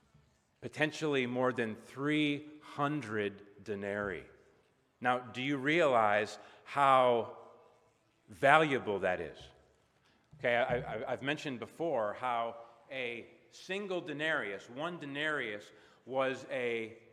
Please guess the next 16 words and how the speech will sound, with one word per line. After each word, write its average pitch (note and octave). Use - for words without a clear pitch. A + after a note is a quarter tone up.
day's C#3
wage G#2+
for B2+
a G#2+
laborer. A2
So C3
three G#3
hundred E3+
denarii C3
would D3+
have D3
been C3
about C3+
a B2+
year's B2
wages A#2+